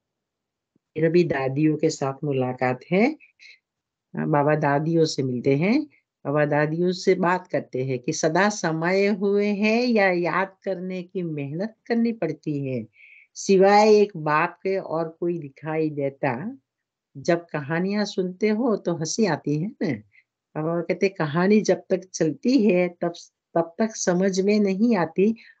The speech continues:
और जब कहानी समाप्त होती है तो सोचते हैं कि ये क्या हुआ,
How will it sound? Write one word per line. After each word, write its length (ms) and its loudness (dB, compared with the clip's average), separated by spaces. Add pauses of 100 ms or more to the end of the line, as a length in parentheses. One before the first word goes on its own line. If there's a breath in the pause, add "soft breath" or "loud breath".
और 100 2
जब 240 0
कहानी 460 -2
समाप्त 640 -4
होती 520 0
है 160 -2
तो 220 -6
सोचते 680 0
हैं 240 -2 (440 loud breath)
कि 60 0
ये 200 2
क्या 260 2
हुआ, 460 0